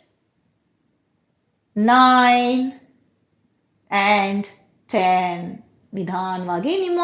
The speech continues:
ಎಡಗೈನು ರಿಲೀಸ್ ಮಾಡಿ, ನಿಮ್ಮ ಮಂಡಿನ ಕೂಡ ರಿಲೀಸ್ ಮಾಡಿ, ಸೆಂಟರ್‌ಗೆ ಮತ್ತೆ ಬಂದು ಈಗ ಕ್ಲೋಸ್, ಈ ನಮ್ ಕಾಲ್ನ ಸ್ಟ್ರೆಚ್ ಮಾಡೋದಕ್ಕೆ ಮುಂಚೆ ಒಂದ್ಸಲ ಪವನ ಮುಕ್ತಾಸನ ಹೋಲ್ಡ್ ಮಾಡಿ,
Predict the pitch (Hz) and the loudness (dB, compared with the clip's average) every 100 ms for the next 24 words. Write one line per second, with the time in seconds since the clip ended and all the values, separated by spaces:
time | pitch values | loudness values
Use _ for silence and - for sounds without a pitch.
0 | 330 269 233 226 220 220 220 240 262 320 | 0 0 0 0 0 0 -2 -2 -2 0
1 | 339 339 269 269 247 240 240 240 247 - | 2 0 0 2 4 4 2 0 -2 -12
2 | _ _ - 202 202 190 196 240 330 359 | _ _ -4 -2 0 0 0 2 2 4
3 | 330 302 240 214 208 208 220 - 185 196 | 2 0 0 2 4 4 2 -2 -4 -2
4 | 202 220 226 208 - 226 302 320 359 - | 0 2 2 0 0 0 2 2 0 0
5 | 240 233 254 285 247 220 233 - 370 370 | 0 0 4 4 4 2 -2 2 4 6
6 | 247 226 330 415 - - _ 208 208 208 | 4 4 4 2 -2 -20 _ 0 4 4
7 | 226 202 - _ _ 320 320 330 - - | 4 0 -2 _ _ 8 8 8 2 0
8 | 233 208 208 208 208 202 277 311 359 320 | 0 2 2 2 2 6 8 8 6 4
9 | 427 - - 247 240 240 226 214 226 349 | 0 0 0 0 0 0 2 4 2 0
10 | 415 403 370 311 349 349 302 240 226 190 | -2 2 2 2 0 0 2 2 4 2
11 | 196 196 190 208 185 185 180 180 247 302 | 2 -2 -2 -2 -2 -2 -6 -4 2 4
12 | 370 285 202 214 | 4 2 0 2